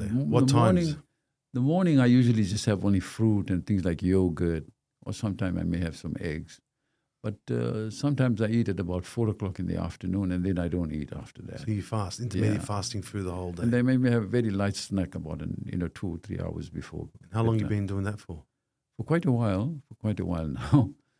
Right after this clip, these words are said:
Speaker 2: I'm very careful what I eat, you know.
Speaker 1: Inshallah. Do you train at all? Do you do
Speaker 2: Yes, I
Speaker 1: exercise?
Speaker 2: do. I walk every day. I walk
Speaker 1: Mashallah.
Speaker 2: every day, alhamdulillah. And I do some, uh, walking, and I do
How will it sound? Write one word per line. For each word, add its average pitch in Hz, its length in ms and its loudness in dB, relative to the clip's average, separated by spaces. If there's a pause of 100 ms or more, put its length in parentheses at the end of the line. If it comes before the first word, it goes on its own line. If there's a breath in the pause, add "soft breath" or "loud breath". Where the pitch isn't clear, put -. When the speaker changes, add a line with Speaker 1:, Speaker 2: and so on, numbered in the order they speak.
(260 soft breath)
Speaker 2:
I'm 107 480 2
very 120 180 4
careful 110 380 2
what 92 200 2
I 78 100 0
eat, 76 360 -2
you - 100 -6
know. 139 300 -2 (300)
Speaker 1:
Inshallah. 87 360 -14
Do 107 100 0
you 117 60 4
train 123 320 2
at 139 100 0
all? 170 180 -2
Do 117 140 -6
you 107 60 0
do 101 140 0
Speaker 2:
Yes, 123 160 6
I 135 120 4
Speaker 1:
exercise? 120 60 2
Speaker 2:
do. 135 180 8
I 104 60 6
walk 104 340 6
every 95 220 6
day. 113 180 6
I - 760 -6
walk 98 220 2
Speaker 1:
Mashallah. 92 140 -2
Speaker 2:
every 98 180 -2
day, 98 160 0
alhamdulillah. 92 760 -2 (640)
And 107 160 -4
I 107 80 0
do 110 160 0
some, 95 440 -2
uh, - 720 -8 (360)
walking, 107 680 0
and 95 100 -2
I 90 80 -4
do 101 800 -6